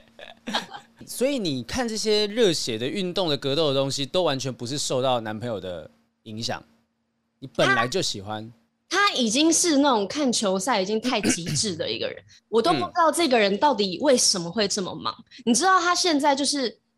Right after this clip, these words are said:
Speaker 2: 我们在看欧-，欧洲杯的时候，他同时手机还在看棒球，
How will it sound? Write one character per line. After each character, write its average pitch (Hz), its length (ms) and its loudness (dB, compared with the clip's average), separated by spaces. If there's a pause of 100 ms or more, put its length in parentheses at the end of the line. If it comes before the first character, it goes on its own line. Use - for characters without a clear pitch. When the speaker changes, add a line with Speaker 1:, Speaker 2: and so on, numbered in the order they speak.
Speaker 2:
我 226 140 2
们 220 180 2
在 294 180 2
看 277 200 -4
欧-， 254 340 -2 (320)
欧 240 140 -4
洲 233 200 -2
杯 220 200 -2
的 190 140 -6
时 180 180 -8
候， 185 200 -6
他 269 180 -2
同 208 320 -4
时 214 180 2
手 180 300 0
机 208 220 -6
还 196 260 -4
在 214 180 -2
看 208 280 -4
棒 196 260 -2
球， - 240 -4